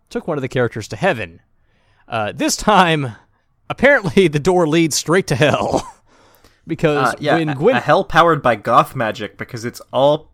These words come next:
Speaker 2: purple and green light.
Speaker 1: <laughs> Gwyn goes through this door following Badge and comes at, comes at the other side in this hellscape covered, like, yeah, as you said,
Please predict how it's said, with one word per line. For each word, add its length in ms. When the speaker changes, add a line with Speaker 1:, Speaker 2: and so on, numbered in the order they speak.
Speaker 2:
purple 320
and 120
green 300
light. 360
Speaker 1:
<laughs> 560
Gwyn 340
goes 320
through 500
this 180
door 400
following 480
Badge 540
and 160
comes 300
at, 120
comes 180
at 120
the 80
other 100
side 260
in 140
this 220
hellscape 720
covered, 580
like, 320
yeah, 200
as 180
you 80
said, 380